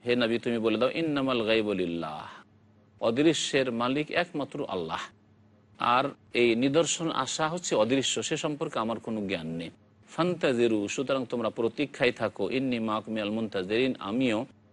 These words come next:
যারা প্রতীক্ষাকারী তাদের মধ্যেই রয়েছি, আমি তোমাদের সাথে প্রতীক্ষাকারীদের অন্তর্ভুক্ত হয়ে রয়েছি।" ওয়াইদা আযাকনা নাসা রাহমাতান মিন বাদি দাররা মাসাতহুম ইযা লাহুম মাকরুন ফি আয়াতিনা। আল্লাহ পাক বলছেন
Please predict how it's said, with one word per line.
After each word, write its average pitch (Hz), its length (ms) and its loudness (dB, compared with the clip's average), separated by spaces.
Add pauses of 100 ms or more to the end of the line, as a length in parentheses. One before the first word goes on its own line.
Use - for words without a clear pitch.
(180)
যারা 110 200 2
প্রতীক্ষাকারী 120 680 -2
তাদের 98 420 2 (260)
মধ্যেই 113 540 2
রয়েছি, 95 580 0 (100)
আমি 107 220 -6
তোমাদের 107 320 -4
সাথে 127 380 0 (380)
প্রতীক্ষাকারীদের 113 720 0
অন্তর্ভুক্ত 104 520 -2
হয়ে 92 180 -2
রয়েছি।" 80 400 -4 (540)
ওয়াইদা 135 360 4
আযাকনা 139 420 2
নাসা 139 400 0
রাহমাতান 139 460 -2
মিন 127 260 0
বাদি 117 260 2
দাররা 113 420 0
মাসাতহুম 127 640 -4
ইযা 143 280 2
লাহুম 127 240 0
মাকরুন 127 360 -2
ফি 110 160 -6
আয়াতিনা। 95 520 -2
আল্লাহ 127 240 0
পাক 127 140 -2
বলছেন 120 440 0